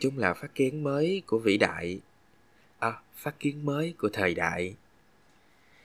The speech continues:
Nhưng tôi vẫn chim sợ cành cong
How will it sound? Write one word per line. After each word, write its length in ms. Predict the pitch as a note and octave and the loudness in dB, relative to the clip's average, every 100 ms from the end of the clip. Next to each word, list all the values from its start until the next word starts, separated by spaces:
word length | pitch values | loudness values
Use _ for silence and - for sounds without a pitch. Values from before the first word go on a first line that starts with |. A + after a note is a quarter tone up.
| - _ _ _ _ | -20 _ _ _ _
Nhưng 200 | D3 D#3+ | 2 4
tôi 340 | D#3 D#3 D3+ A#2 _ _ - | 6 6 6 -2 _ _ 2
vẫn 520 | A#2 G2+ C#3 E3 F3+ - | 4 4 0 -8 -10 0
chim 260 | D#3+ D3+ | 2 2
sợ 220 | D3 F#2 F2+ | 2 2 4
cành 300 | G2 F#2 F#2 | 2 0 -2
cong 320 | C3 C3+ | -4 -4